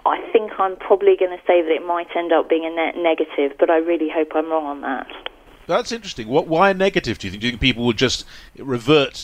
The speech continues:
Speaker 2: to say, "Well, you know, environmentalism is only for times when we're prosperous"? Is that the sense?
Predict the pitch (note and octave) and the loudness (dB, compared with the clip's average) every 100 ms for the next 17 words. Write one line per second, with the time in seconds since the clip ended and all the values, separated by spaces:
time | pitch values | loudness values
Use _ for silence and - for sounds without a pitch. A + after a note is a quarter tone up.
0 | - B2+ B2+ B2+ C3 B2 C#3+ D#3 A#2+ D3+ | -8 -8 -8 -4 -2 -2 -4 -6 -6 2
1 | D#3+ C#3+ C#3 C#3 C3 A#2+ G#2 A#2+ A#2+ C3 | 4 4 2 -4 -2 -4 -2 -2 0 0
2 | B2 A#2+ - B2 A2 A2 A#2 A#2+ A2+ A#2 | -2 -8 -6 -2 -2 -4 -8 -6 -4 -4
3 | - F3 D3+ - - - - G2 B2 B2 | -4 -8 -8 -10 -14 -16 -16 -10 -10 -10
4 | - D#2 - | -18 -18 -20